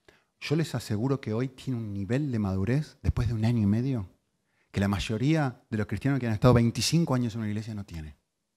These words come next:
Un compromiso con el Señor, un amor, una pasión por Dios, evangelizando a sus vecinos. Tiene un grupo en su casa, tiene un grupito con su mamá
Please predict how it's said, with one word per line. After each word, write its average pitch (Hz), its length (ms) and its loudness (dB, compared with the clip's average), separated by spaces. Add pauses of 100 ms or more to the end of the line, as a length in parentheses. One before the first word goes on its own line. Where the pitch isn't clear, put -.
(720)
Un - 80 -16
compromiso - 680 -10
con 139 100 -8
el 135 100 -8
Señor, 156 160 -8
un 180 80 4
amor, 165 420 4
una 160 240 0
pasión - 520 -4
por 143 280 0
Dios, 175 380 2 (300)
evangelizando 135 600 2
a 156 40 0
sus 135 160 -2
vecinos. 139 320 2
Tiene 175 160 2
un 151 80 0
grupo 170 440 2
en 117 100 -6
su - 180 -8
casa, 175 420 0 (400)
tiene 147 160 6
un 147 60 6
grupito 143 420 2
con 127 100 0
su - 140 -4
mamá 139 380 4